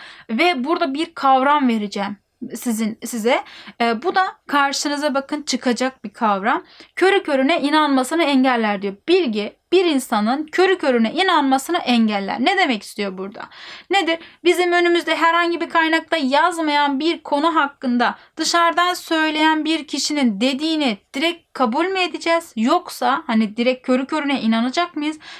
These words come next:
Yoksa araştırmalar mı yapacağız? Yani bilgiye mi başvuracağız arkadaşlar? Burada insanın körü körüne inanması dediğimizde bakın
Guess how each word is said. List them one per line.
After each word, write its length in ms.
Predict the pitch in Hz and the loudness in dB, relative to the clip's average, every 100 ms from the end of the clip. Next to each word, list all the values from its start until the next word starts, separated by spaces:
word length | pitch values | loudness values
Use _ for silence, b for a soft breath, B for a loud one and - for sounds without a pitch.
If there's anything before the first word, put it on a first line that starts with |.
| - | 0
Yoksa 460 | 311 415 - 285 - | 0 0 -2 -2 0
araştırmalar 840 | 233 240 233 - 240 247 262 285 | 0 0 -2 -2 2 4 4 2
mı 120 | 285 | 2
yapacağız? 500 | 262 233 233 220 208 | 0 0 -2 0 0
Yani 320 | 214 233 233 214 | 0 0 0 0
bilgiye 420 | 220 190 240 240 | -2 0 2 4
mi 160 | 254 | 2
başvuracağız 680 | 220 - - 202 196 208 196 | 2 0 -4 -10 -6 -4 -2
arkadaşlar? 600 | 202 202 202 202 202 339 415 B B B - | -4 -4 -6 -6 -4 -2 -4 B B B -2
Burada 420 | 320 370 330 339 B B | 2 4 2 0 B B
insanın 440 | 277 302 349 330 | 0 2 2 2
körü 280 | 277 269 330 | 2 0 0
körüne 380 | 339 370 320 269 | 2 2 2 0
inanması 680 | 233 233 233 240 254 254 349 | 0 2 2 2 0 0 0
dediğimizde 760 | 294 220 208 196 202 208 240 | 0 0 0 -2 -4 -2 -2
bakın 460 | 226 220 214 220 339 | -2 -4 -4 -4 -4